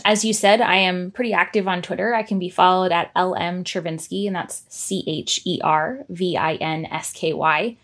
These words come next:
I also have a website, which is lindsay chervinsky dot com, that has all of my work, and you can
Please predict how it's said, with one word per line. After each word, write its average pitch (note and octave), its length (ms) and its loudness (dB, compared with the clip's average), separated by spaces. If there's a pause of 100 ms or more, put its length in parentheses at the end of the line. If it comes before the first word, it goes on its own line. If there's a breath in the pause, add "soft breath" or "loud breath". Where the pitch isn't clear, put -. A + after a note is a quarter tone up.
(340 loud breath)
I G3+ 80 6
also G3 220 4
have F3 520 2
a E3 100 -2
website, A3+ 560 4
which - 180 -6
is E3+ 360 -4
lindsay F3+ 280 -4
chervinsky E3+ 460 -6
dot F3+ 160 -6
com, A3 320 6
that G3 100 2
has F#3 220 2
all F#3+ 180 4
of F#3+ 100 0
my F3 120 -2
work, E3 260 -4
and F3 140 -8
you D#3+ 60 -12
can E3 360 -8